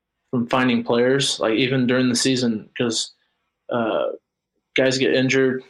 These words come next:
guys get picked up, guys go to Mexico all the time. And if you've completely cut off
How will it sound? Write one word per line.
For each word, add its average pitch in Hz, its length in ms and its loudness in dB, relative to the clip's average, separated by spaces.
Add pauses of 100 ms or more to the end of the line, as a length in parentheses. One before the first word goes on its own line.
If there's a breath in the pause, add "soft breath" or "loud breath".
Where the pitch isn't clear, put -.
guys 127 200 0
get 131 180 -2
picked 131 220 -2
up, 127 340 0
guys 127 220 0
go 131 120 2
to 123 60 0
Mexico 127 520 0
all 123 140 2
the 123 80 -2
time. 127 640 0
And 117 560 0
if 117 200 -4
you've 135 260 0
completely 123 440 0
cut 127 220 -2
off 123 480 -2